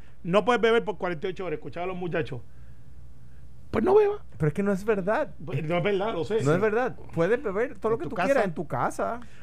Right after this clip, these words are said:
Speaker 1: O,
Speaker 2: Digo,
Speaker 1: o,
Speaker 2: no
Speaker 1: o en
Speaker 2: le
Speaker 1: un
Speaker 2: recomiendo,
Speaker 1: restaurante
Speaker 2: no lo
Speaker 1: sentado.
Speaker 2: recomiendo que se intoxique, ¿verdad? Uno no, no, no le, no le dé ese ejemplo a sus hijos, pero, pero no, pero de-, no es verdad. Ahora, eh, o sea, bendito sea Dios. Como decía Carmelo hace un minuto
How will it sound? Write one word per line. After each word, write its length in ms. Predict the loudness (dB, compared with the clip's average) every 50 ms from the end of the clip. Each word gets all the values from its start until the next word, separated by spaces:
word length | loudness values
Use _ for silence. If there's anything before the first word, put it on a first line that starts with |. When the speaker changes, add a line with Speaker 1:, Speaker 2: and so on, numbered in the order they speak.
| -10 -2 2
Speaker 1:
O, 140 | 4 4 6
Speaker 2:
Digo, 140 | 8 8 8
Speaker 1:
o, 100 | 8 6
Speaker 2:
no 120 | 4 2
Speaker 1:
o 40 | 2
en 60 | 4
Speaker 2:
le 80 | 2 2
Speaker 1:
un 60 | 2
Speaker 2:
recomiendo, 640 | 2 2 2 2 0 2 2 2 2 2 2 2 2
Speaker 1:
restaurante 180 | 2 2 2 0
Speaker 2:
no 60 | 0 0
lo 60 | 2
Speaker 1:
sentado. 60 | 2 2 2 2
Speaker 2:
recomiendo 380 | 2 2 2 0 0 0 0
que 100 | 0 0
se 80 | 0 0
intoxique, 540 | 0 -2 -2 -2 -2 -2 -4 -2 0 0 2
¿verdad? 320 | 2 2 4 2 2 2
Uno 300 | 2 2 2 0 0 -2 -6 -10 -12 -12 -10 -8
no, 160 | -6 -6 -4 -4
no, 240 | -4 -4 -2 0
no 140 | 2 2 4
le, 120 | 4 4 4
no 120 | 4 4
le 80 | 4 4
dé 100 | 4 4
ese 120 | 4 2
ejemplo 200 | 2 2 0 -2
a 40 | -2
sus 140 | 0 0 2
hijos, 180 | 4 2 2 2
pero, 320 | 2 0 2 2 2 0 -2 -6 -10 -10 -10 -10 -8 -4
pero 180 | -2 0 0 0
no, 180 | -2 -4 -4 -2
pero 220 | -2 -2 0 -2
de-, 400 | -2 -2 -4 -4 -2 -4 -4 -6 -6 -8 -6 2
no 200 | 6 6 6 6
es 120 | 6 2 0
verdad. 420 | 0 -2 0 2 2 2 2 0 0
Ahora, 340 | 0 2 2 2 0 -2 -4 -8 -10 -10
eh, 80 | -10 -10 -10 -10 -10 -10 -10 -10
o 40 | -10
sea, 220 | -10 -10 -10 -10 -10 -8 -8
bendito 300 | -6 -6 -6 -6 -6 -6
sea 160 | -6 -6 -6
Dios. 200 | -4 -6 -6 -8 -8 -10 -10 -10 -10 -10 -10 -10 -10 -10 -10 -10 -10 -10 -10 -10 -10 -10 -10 -10 -10 -10 -10 -8 -4
Como 220 | 0 2 4 4 4
decía 320 | 6 6 4 4 4 0 -2
Carmelo 300 | -2 -2 0 0 0 0
hace 100 | 0 0
un 80 | -2 -2
minuto 260 | -4 -4 -6 -8 -10